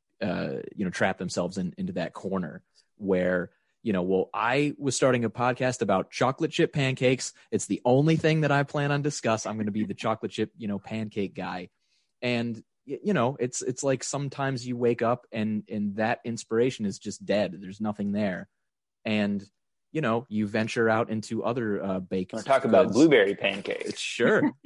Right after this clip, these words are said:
Speaker 1: Yeah. A different
Speaker 2: <laughs>
Speaker 1: topping altogether. Right.
Speaker 2: <laughs>
Speaker 1: Um, so I, I feel you a hundred percent, you know, like, um, I, I have a, a, another podcast, which I do, um, where I talk to photographers, and it's like, you know, at some point I was like, "You know what? I'm not,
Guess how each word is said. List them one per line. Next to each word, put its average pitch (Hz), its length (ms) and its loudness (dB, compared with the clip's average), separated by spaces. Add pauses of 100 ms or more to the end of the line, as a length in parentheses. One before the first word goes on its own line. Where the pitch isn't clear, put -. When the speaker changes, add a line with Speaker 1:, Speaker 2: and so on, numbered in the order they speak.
(140)
Speaker 1:
Yeah. 135 280 -2
A 101 80 -6
different 120 320 -2
Speaker 2:
<laughs> 135 60 0
Speaker 1:
topping 107 400 0
altogether. 117 640 0 (480)
Right. 117 440 4
Speaker 2:
<laughs> 107 40 -10 (380)
Speaker 1:
Um, 104 320 2 (100)
so 135 200 6
I, 180 180 4
I 202 140 4
feel 196 260 4
you 131 180 4
a 104 40 2
hundred 135 260 -2
percent, - 380 -6 (180)
you 110 140 -6
know, 98 160 -2
like, 95 300 -6 (360)
um, 95 460 0 (100)
I, 123 280 2
I 123 440 2
have 113 200 0
a, 101 360 2
a, 101 40 -4
another 107 240 -2
podcast, 104 500 -2
which 101 160 -6
I 98 100 -6
do, 98 380 -6
um, 95 320 -6
where 101 160 -4
I 98 140 -4 (160)
talk 95 220 -6
to 98 100 -10
photographers, 110 720 -2
and 101 180 -6
it's 95 160 -6
like, 95 300 -2 (480)
you 220 80 2
know, 190 100 6
at 175 100 4
some 180 200 -2
point 170 240 -2
I 156 40 0
was 151 140 -2
like, 131 140 -2
"You 160 80 -4
know 165 80 -2
what? 156 240 2
I'm 135 160 -2
not, 143 300 0